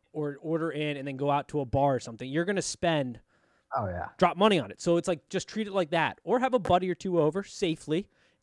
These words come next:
Speaker 1: and, uh,
Speaker 2: Mm-hmm.
Speaker 1: watch the fights because it is, it's an awesome card. Um, the U F C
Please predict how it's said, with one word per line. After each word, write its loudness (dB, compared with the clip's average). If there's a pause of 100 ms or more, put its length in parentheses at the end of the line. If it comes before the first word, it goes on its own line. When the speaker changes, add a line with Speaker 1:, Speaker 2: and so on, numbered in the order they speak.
Speaker 1:
and, -2
uh, 6
Speaker 2:
Mm-hmm. 2
Speaker 1:
watch 0
the -4
fights 4
because 0
it 4
is, 4 (500)
it's 4
an 6
awesome 4
card. -6 (100)
Um, 4 (1700)
the 6
U 8
F 2
C 2